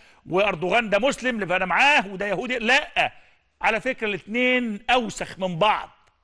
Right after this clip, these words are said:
أهو بنيامين نتنياهو بيقول: "أردوغان الذي يحتل شمال قبرص وجيشه يذبح النساء والأطفال في القرى الكردية"، جبنا لكم صور قبل كده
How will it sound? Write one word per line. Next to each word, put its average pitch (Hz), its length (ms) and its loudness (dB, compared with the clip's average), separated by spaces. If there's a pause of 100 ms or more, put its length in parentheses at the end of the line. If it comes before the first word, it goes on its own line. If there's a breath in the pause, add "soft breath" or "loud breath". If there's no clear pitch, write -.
(140)
أهو 247 360 2 (440 soft breath)
بنيامين 233 360 2
نتنياهو 240 320 0
بيقول: 247 140 -6
"أردوغان 220 460 0
الذي 233 280 -2
يحتل 233 540 -2
شمال 220 240 -2
قبرص 226 480 0 (380 soft breath)
وجيشه 254 400 0
يذبح 220 560 0
النساء 202 640 0 (100)
والأطفال 185 640 -2
في 139 60 -12
القرى 214 260 -4
الكردية"، 180 480 -2 (180 loud breath)
جبنا 156 200 -2
لكم 196 160 -2
صور 214 200 0
قبل 170 140 0
كده 208 300 0